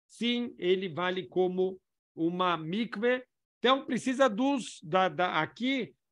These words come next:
é, tecnicamente falando, precisa de dois processos, o Brit Milá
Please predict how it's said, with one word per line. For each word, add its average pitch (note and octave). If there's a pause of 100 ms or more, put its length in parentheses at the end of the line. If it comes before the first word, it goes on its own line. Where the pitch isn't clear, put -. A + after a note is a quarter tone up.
(120)
é, D#3+
tecnicamente G#3+
falando, B3+
precisa G#3+
de F3
dois A3
processos, A#3+
o B3+
Brit G#3+
Milá G#3